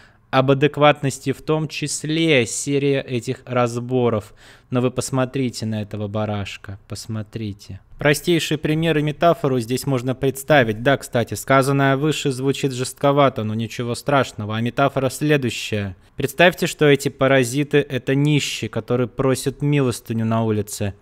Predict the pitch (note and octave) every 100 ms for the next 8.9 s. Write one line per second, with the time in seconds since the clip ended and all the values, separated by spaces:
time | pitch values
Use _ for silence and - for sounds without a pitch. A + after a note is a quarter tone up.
0 | - A#2+ - D3 C#3+ D3+ C#3+ C#3 C3+ A#2+
1 | C3 C3+ C3+ - C#3+ D3+ D#3+ - C3 C3
2 | - B2+ C3 B2+ D3 D#3 D3+ C#3+ - D#3
3 | C#3+ C#3+ C3 A2 - B2 A#2+ B2 A#2+ B2+
4 | D3 D3 C#3+ C3+ - - _ - C3+ C3+
5 | D#3 F3 E3+ - A#2+ B2 A#2+ - A#2+ A2+
6 | C#3 C#3 B2+ A#2 B2 - D3 C#3+ B2 A#2+
7 | - A#2+ A#2+ A#2+ C3 - - C3 B2+ C3+
8 | C3+ C#3 C3 A2 - - A2 G#2+ G#2